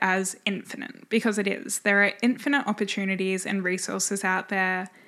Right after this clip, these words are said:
and an abundance mindset is really characterized by optimism and generosity and celebrating other people's wins and looking for new opportunities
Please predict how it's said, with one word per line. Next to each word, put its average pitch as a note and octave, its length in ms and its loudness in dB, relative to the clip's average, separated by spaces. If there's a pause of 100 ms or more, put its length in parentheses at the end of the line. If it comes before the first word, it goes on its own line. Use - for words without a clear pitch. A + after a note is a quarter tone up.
(360)
and A3 180 6
an A3 120 6
abundance G#3+ 520 4
mindset C4+ 460 4
is G3+ 160 0
really G#3+ 240 2
characterized G3 800 0
by F#3 200 0
optimism B3+ 720 2
and G3+ 200 0
generosity G3+ 800 2
and G3 260 -2
celebrating A#3+ 640 2
other F#3+ 180 -2
people's F#3+ 440 -4
wins F#3 480 -4
and G3+ 260 0
looking A#3 300 2
for A3+ 100 0
new G3+ 220 0
opportunities F#3 1080 -4